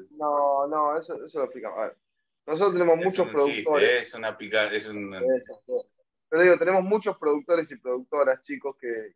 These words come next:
Speaker 1: que hacen sus primeros pasos y que están, eh, son productores del canal. La mayoría entre veinte y veinticinco años, no, no más.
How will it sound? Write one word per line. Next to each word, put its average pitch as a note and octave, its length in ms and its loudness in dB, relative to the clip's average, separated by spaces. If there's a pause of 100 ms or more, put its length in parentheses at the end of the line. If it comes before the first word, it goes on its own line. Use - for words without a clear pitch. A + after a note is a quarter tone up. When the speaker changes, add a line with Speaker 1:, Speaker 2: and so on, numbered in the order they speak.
Speaker 1:
que G2+ 80 -18
hacen A#2 260 -16
sus - 120 -20
primeros C#3+ 320 -4
pasos F#3 340 -2
y C3+ 60 -10
que B2+ 80 -8
están, C3 280 -4
eh, G#2 280 -6
son B2+ 180 -16
productores C3 360 2
del A2+ 100 2
canal. A2 280 -8 (480)
La D3+ 80 -6
mayoría F3+ 560 2 (460)
entre C#3 640 0
veinte E3+ 1040 -2
y C3+ 140 -6
veinticinco B2+ 640 -8
años, G#2+ 220 -8
no, C3 120 0
no A#2+ 280 -6
más. C#3 220 0